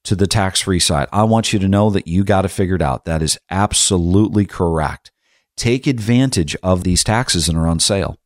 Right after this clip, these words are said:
But where you can get tripped up is if you're on Obamacare. If you are sitting on government health care, keep in mind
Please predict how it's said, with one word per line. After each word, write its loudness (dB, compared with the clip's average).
But 0
where 2
you 2
can 0
get 0
tripped -4
up -2
is 0
if -2
you're 4
on 4
Obamacare. -2
If -2
you 4
are 2
sitting 2
on 4
government 2
health 2
care, -2
keep 0
in 0
mind 2